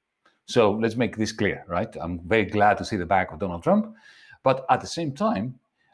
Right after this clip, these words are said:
I'm not going to indulge in wishful thinking. This was a terrible result.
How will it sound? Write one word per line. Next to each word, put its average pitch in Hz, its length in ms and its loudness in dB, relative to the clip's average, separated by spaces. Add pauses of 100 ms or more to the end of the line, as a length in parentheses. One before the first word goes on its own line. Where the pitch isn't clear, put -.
(160)
I'm 123 380 2
not 131 260 2
going 69 220 -12
to 82 100 -12
indulge 80 560 -2
in 85 100 -8
wishful 87 280 -6
thinking. 80 360 -12 (540)
This 139 200 2
was 101 140 -2
a 95 60 -2
terrible 127 540 2
result. 73 480 -10